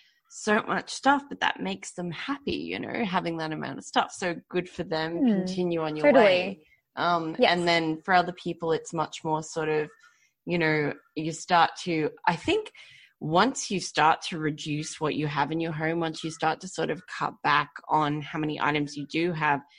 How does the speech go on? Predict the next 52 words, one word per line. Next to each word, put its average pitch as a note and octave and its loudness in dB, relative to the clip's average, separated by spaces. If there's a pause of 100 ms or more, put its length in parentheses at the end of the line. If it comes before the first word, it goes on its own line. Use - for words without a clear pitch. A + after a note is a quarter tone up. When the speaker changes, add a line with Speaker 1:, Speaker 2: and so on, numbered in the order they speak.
(160)
Speaker 1:
because E3 0
the E3 2
way D#3+ 6
I D#3+ 6
sort E3 -8
of D3 -6
started D3+ -2
my D3 0
minimalism E3 -2
journey D3+ -2
was C#3+ -4
because D#3 -6 (380)
mostly F3 4
I E3 4
wanted D#3+ 0
to - -16
get D3 -2
rid D#3 0
of C#3+ 2
some D3+ -2
lurking D#3 0
junk C#3+ -4
that D#3+ -4
was D3+ -6
in C#3+ -2
the D3 -4
house, D3 -2
in D#3+ -4
the D#3 0
sense D3+ -2
that D3+ -2
you, F#3+ 4 (280)
you C4+ 10
move C4+ 8
somewhere, F3 6
you D#3 4
accumulate D#3+ 4
some D#3 0
bits - 2
and D#3 -2
pieces D3+ -2
that C#3+ 0
you F#3+ 0
don't C#3 4
need. C#3+ 2
You D#3 -4
see A3+ 4
them F3 4
sitting D#3 0
around, D3 4
you're D3 2
like, D3 2